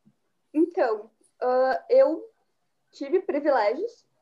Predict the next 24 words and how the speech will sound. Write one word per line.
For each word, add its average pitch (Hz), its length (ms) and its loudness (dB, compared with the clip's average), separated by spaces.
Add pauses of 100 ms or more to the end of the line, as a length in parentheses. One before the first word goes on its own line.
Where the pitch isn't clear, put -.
(140)
obviamente, 220 680 -8
mas 285 720 -4 (600)
vários 294 300 2
deles 285 340 2
eu 339 200 -2 (160)
fui 302 100 -10
bastante 302 400 -4
atrás, 330 380 -2
assim. 202 260 -10 (380)
Então, 208 240 -4
eu 220 80 -6
fui 240 240 -8 (340)
bolsista 302 440 2
quando 277 180 -4
eu 285 60 -4
fiz 277 120 -12
a 294 60 -2
faculdade, 240 960 -4 (260)
depois 233 500 0
ralei 240 360 0
pra 302 120 -2
pagar 269 220 -2
minha 269 140 -6
pós. 247 640 -2